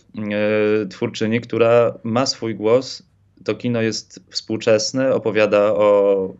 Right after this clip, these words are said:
o, o, o mo-, jakby młodych ludziach, o tym, co się teraz aktualnie dzieje w Polsce, znaczy w, na świecie, jak wygląda,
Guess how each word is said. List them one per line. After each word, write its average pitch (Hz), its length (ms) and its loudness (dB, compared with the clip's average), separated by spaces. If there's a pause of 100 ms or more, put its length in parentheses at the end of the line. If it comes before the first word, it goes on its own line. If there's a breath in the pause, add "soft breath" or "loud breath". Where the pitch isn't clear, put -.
(160)
o, 107 60 -8
o, 98 340 -6 (120)
o 104 100 -4
mo-, 95 180 -6 (260)
jakby 98 200 -6
młodych 98 400 -4
ludziach, 123 400 0
o 107 180 2
tym, 104 160 -8
co 98 100 -8
się 110 120 -8
teraz 101 240 0
aktualnie 101 520 0
dzieje 98 240 -6
w 95 60 -16
Polsce, 104 400 -4
znaczy 101 260 -6
w, 92 140 -14
na 98 220 -2
świecie, 117 360 -4
jak 107 160 -4
wygląda, 113 560 0